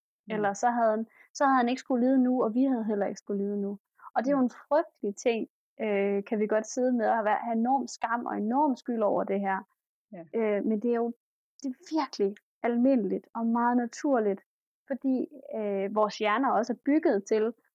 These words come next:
Speaker 2: at have den her klare sådan, det er enten eller, øh, og
Speaker 1: Mh.
Speaker 2: særligt i den vestlige verden, hvor vi gerne vil have kontrol og styr over tingene, jamen, så duer det ikke at kunne sige, at, at, at der er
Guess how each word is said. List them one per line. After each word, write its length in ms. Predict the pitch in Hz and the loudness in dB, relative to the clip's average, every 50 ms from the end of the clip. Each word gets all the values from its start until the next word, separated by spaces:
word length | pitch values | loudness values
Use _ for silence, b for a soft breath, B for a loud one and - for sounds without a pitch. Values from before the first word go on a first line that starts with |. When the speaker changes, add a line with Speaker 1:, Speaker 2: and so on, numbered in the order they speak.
| _ _ - - | _ _ -4 -4
Speaker 2:
at 80 | 233 | 0
have 160 | 214 233 220 226 | 2 2 0 0
den 120 | 226 226 | 0 -2
her 120 | 240 196 | -2 -2
klare 400 | 202 - - 247 220 214 214 226 | -4 -4 -4 -2 0 0 0 0
sådan, 360 | 247 - - 202 190 185 214 - - | 0 -2 -2 -2 -2 -4 -6 -6 -4
det 80 | 208 | -4
er 40 | 202 - - | -2 0 0
enten 340 | 233 226 247 - - 254 - | 0 0 0 0 -4 -6 -2
eller, 400 | - 226 214 196 - - 214 - _ _ - | 0 0 0 0 -2 -4 -6 -10 _ _ -10
øh, 180 | 233 214 202 190 - | -8 -6 -4 -4 -2
og 120 | - 190 | -2 -2
Speaker 1:
Mh. 60 | 190 185 | -2 -2
Speaker 2:
særligt 320 | 165 220 220 220 233 214 | 0 0 0 2 0 -2
i 40 | 196 | -2
den 120 | 196 208 196 | -2 -2 0
vestlige 400 | 208 247 254 - - 233 208 196 | 0 0 -2 -2 -6 -6 -4 -2
verden, 300 | 214 202 202 220 240 226 | 0 0 0 0 -2 -2
hvor 100 | 208 196 | -4 -2
vi 260 | 196 190 196 202 202 _ _ _ _ _ _ _ | -2 -2 -4 -4 -6 _ _ _ _ _ _ _
gerne 220 | - 185 220 233 254 | 0 0 2 2 0
vil 100 | 254 220 | 0 -2
have 120 | 214 208 | -4 -6
kontrol 500 | - - 208 202 - - - 247 240 240 - | -6 -6 -6 -6 -4 2 4 4 4 2 0
og 80 | 226 | -6
styr 220 | - - - 269 262 | -8 -4 0 2 2
over 180 | 220 202 214 | 2 2 0
tingene, 360 | 208 - - 254 240 220 208 214 - | -2 -2 -2 -2 -2 -4 -6 -4 -2
jamen, 300 | 208 202 202 202 208 202 _ _ _ _ _ _ _ | 0 0 0 0 -2 -4 _ _ _ _ _ _ _
så 100 | - - 208 - | -8 -8 -4 0
duer 160 | 277 302 320 | 2 4 4
det 100 | 269 214 | 4 4
ikke 120 | 214 214 233 | 2 0 0
at 80 | 220 | -2
kunne 140 | 226 - 226 | -2 -4 -8
sige, 320 | 196 - - 226 233 240 220 | -6 -4 -4 -2 0 0 0
at, 120 | 202 202 | -2 -2
at, 120 | - 220 - _ _ - | -6 -10 -12 _ _ -14
at 120 | 208 196 | -10 -4
der 60 | - 190 | -2 0
er 160 | 190 190 | 0 0